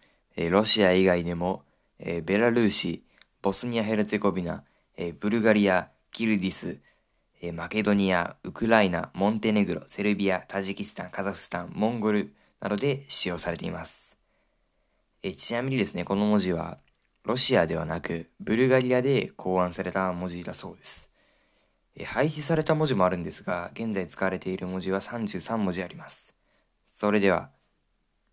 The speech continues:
読んでいきます。あ、べ、べ、げ、 대, 예, 요, 제,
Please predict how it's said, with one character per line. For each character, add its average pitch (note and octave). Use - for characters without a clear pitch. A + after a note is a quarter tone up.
読 F#2+
ん F#2
で E2+
い E2
き -
ま -
す。 -
あ、 F#2+
べ、 G2
べ、 F2+
げ、 F2+
대, F2+
예, F#2
요, F2+
제, F2+